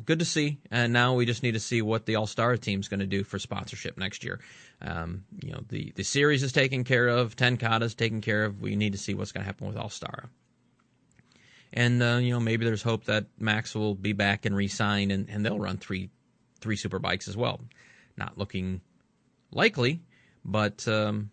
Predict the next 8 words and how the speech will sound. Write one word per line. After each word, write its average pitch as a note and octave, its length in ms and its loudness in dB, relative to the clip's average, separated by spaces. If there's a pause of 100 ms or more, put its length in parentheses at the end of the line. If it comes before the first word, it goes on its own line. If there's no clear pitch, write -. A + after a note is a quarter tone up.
(1000)
we'll C3 120 -2
see. B2 380 -2
Uh, G2 240 0
looks G#2+ 220 -2
like A2+ 180 -2
Fonzie A2+ 320 0
Nieto A2 500 0
is, G2+ 280 -6